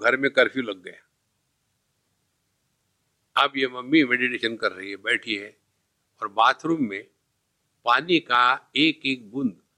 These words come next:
प्लास्टिक की थै-, अ, बकेट पर गिर रहा है।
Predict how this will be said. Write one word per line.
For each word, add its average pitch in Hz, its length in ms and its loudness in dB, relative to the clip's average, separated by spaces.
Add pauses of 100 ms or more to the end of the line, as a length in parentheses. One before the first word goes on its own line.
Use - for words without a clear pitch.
(220)
प्लास्टिक 123 560 -4
की 127 420 -4 (360)
थै-, 123 300 -2
अ, 113 80 0 (520)
बकेट 135 380 2
पर 143 100 -4
गिर 127 200 0
रहा 87 200 -12
है। - 160 -20